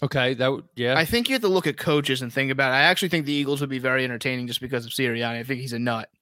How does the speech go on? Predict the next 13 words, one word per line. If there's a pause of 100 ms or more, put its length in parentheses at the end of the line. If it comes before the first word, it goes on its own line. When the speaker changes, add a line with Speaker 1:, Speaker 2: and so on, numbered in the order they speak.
(180)
Speaker 1:
Mm-hmm.
Speaker 2:
Um,
Speaker 1:
A
J
Brown's
got
a
big
personality. (200)
Jalen
Hurts
Speaker 2:
Yeah.
Speaker 1:
would,